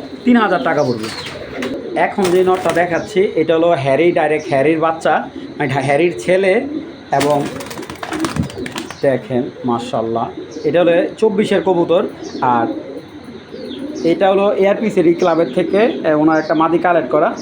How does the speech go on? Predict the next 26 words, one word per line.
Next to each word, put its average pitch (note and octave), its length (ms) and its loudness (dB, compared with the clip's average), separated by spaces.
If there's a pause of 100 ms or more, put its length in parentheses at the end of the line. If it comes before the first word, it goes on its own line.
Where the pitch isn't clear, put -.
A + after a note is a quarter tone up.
(1300)
তো D3 80 0
ওই D3+ 160 4
ক্লাবের D#3 340 2
এক D#3 180 2
বড় D3 180 4
ভাই D3+ 120 4
থেকে C#3+ 180 2
কালেক্ট C#3+ 260 0
করে C#3+ 140 4
মাদিটা। C#3+ 440 2 (1400)
দেখেন, A#2+ 300 -2
মাশাআল্লাহ, A#2+ 560 0 (480)
কবুতর G3 400 2
দেখা, F3+ 840 2
মানে, F#3+ 220 2 (520)
কবুতর A#3+ 320 4
হলে G3 300 4
চলবে G#3+ 320 2
না D#3 100 2
ভাই, C#3 200 2
কবুতরের A#3 380 2
মতো F3 240 4
কবুতর F3 360 4
হইতে C#3 200 4
হবে। A#2+ 140 4
দেখেন, B2 320 -2